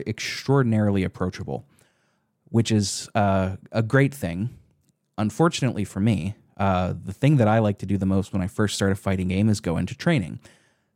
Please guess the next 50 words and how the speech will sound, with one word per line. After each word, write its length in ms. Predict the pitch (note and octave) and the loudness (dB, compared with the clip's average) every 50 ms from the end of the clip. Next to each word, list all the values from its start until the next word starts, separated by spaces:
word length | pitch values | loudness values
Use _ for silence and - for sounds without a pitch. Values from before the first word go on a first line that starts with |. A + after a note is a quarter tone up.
| _ - | _ -10
So 160 | - - F#2+ | -4 -2 0
I 60 | F#2 | 0
went 220 | F2+ G2+ A#2+ B2+ | 2 2 2 0
through 320 | - - G2+ F#2+ F#2 F#2+ G#2 | 0 -2 -2 0 2 2 2
and 140 | G2+ G2 F#2+ | 2 2 2
did 200 | G2 F#2 F#2 F#2 | 2 0 0 -2
the 60 | F#2+ | -4
sys-, 340 | - - - A2 G#2 - - | -4 -4 -4 -6 -6 -4 0
uh, 180 | G#2+ G2 G2 F#2+ | 0 2 2 0
the 100 | F#2+ G2 | 0 -2
game's, 680 | F#2+ G#2 G2 F#2+ G2 F#2+ F#2 F#2+ F#2+ - C#3 - - - - _ _ _ _ _ _ _ _ _ _ - | 0 0 2 2 2 2 0 0 -2 -4 -6 -8 -10 -14 -20 _ _ _ _ _ _ _ _ _ _ -2
uh, 160 | G2+ G2 G2 | 0 0 2
battle 280 | G2 B2+ D#3+ E3 A2 - | 2 2 2 2 0 -2
tutorial. 460 | - - - - F#2+ D2+ D#2 C#2+ - | -6 -10 -8 -6 -4 -4 -4 -6 -8
It 80 | - - | -4 0
teaches 300 | - A#2+ A2 A2 G2+ A2+ | 0 2 2 2 2 2
you 60 | A2+ | 4
how 60 | G#2+ | 4
to 80 | G#2+ G2+ | 4 4
do 140 | A2 G#2+ | 4 4
everything. 420 | G2 F#2 - E2 F2 - - - - _ - | 4 2 0 -4 -6 -8 -10 -12 -12 _ -6
And 100 | - F#2+ | -4 -2
I 60 | F#2+ | -2
was 120 | F2+ G2 | -2 -2
like, 200 | F#2 F#2+ G2 _ | -2 -4 -4 _
"Cool." 460 | - - - G#3+ E3+ A#2+ G#2+ F#2+ - - - - _ _ - | 0 2 4 4 4 2 0 -4 -10 -14 -20 -20 _ _ -4
I 60 | - | 0
got 200 | A#2+ C#3+ C#3 C#3+ | 2 2 2 2
through 140 | C#3+ C#3+ C#3+ | 4 4 4
everything. 380 | C#3+ C#3 C#3 C3+ C#3 D3 C#3 C3 | 6 6 4 4 4 2 2 2
It 80 | A2+ | 2
took 160 | - B2+ - A#2+ | 0 -2 -2 0
about 260 | A2+ A#2 A2+ A2+ A2+ | 0 2 2 2 2
an 80 | A2 | 2
hour, 320 | A2 A2+ A#2 A#2 A#2 A#2 A2+ | 2 2 4 4 4 4 4
maybe 220 | A2+ A2 G#2+ A2+ | 2 2 2 2
a 20 | G#2+ | 2
little 160 | G#2+ G#2+ G#2+ | 2 2 2
more. 340 | G#2+ A2 G#2+ G#2 G#2+ G#2+ - - - _ _ _ | 4 4 4 2 2 0 -2 -6 -20 _ _ _
It's 100 | _ - | _ -2
like, 120 | A#2+ B2 | 0 2
"Great, 320 | - G#3 G3+ C#3 G2+ - - | 2 2 4 2 2 0 -4
I 120 | - A2+ C3 | -2 2 4
know 120 | C#3+ C#3+ | 4 6
how 100 | C#3+ D3 | 4 4
to 80 | C#3+ C#3 | 4 2
play 200 | C#3+ - D3+ C#3+ | 2 2 4 4
this 180 | C#3+ C#3 C#3 | 4 2 2
game 240 | - C#3+ C#3+ C3+ A2 | 2 4 4 4 4
now." 220 | F#2+ E2+ D2+ - | 2 -2 -6 -10